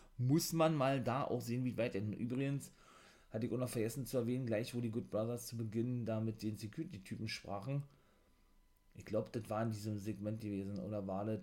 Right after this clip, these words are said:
beim Swinger Palace? Nee, das war beim Swinger Palace gewesen.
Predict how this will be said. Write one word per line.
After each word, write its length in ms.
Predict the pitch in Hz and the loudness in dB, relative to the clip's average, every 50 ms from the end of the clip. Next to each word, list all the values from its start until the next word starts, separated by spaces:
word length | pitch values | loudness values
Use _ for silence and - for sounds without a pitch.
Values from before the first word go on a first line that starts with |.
| - | -4
beim 360 | - 101 104 101 104 104 104 101 | -4 -2 -2 -2 -2 -2 -4 -4
Swinger 420 | 98 - - 104 117 127 139 143 | -6 -8 -6 -4 -2 -2 -2 -2
Palace? 400 | 135 - - 139 143 147 139 - | -2 -2 -2 -2 -2 -2 0 2
Nee, 120 | 117 113 107 | 4 4 4
das 160 | 107 98 92 | 4 2 4
war 140 | 101 107 104 | 4 4 4
beim 160 | 107 95 95 | 4 2 0
Swinger 420 | 92 - - 139 156 190 208 139 107 | 0 -2 -2 0 0 2 2 0 0
Palace 340 | - - 98 95 92 92 - | -2 -2 -2 -2 -2 -2 -2
gewesen. 420 | 92 92 95 95 92 95 95 | -2 -2 -2 -2 -2 -4 -4